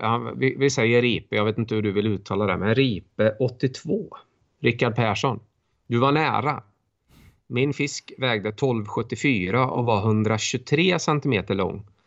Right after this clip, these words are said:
Den står i, i, i, i botten på en Spro X X L-hov.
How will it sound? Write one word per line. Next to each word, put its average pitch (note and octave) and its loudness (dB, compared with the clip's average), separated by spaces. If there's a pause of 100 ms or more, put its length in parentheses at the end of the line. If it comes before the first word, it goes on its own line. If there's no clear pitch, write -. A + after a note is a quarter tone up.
(200)
Den A#2+ 2
står D3 0
i, G#2 0 (240)
i, G#2+ 2 (320)
i, G#2 0 (160)
i A2+ 2
botten B2+ 0
på G#2+ 2
en G2+ -2
Spro A#2 2
X - -4 (120)
X - -8
L-hov. G2+ 0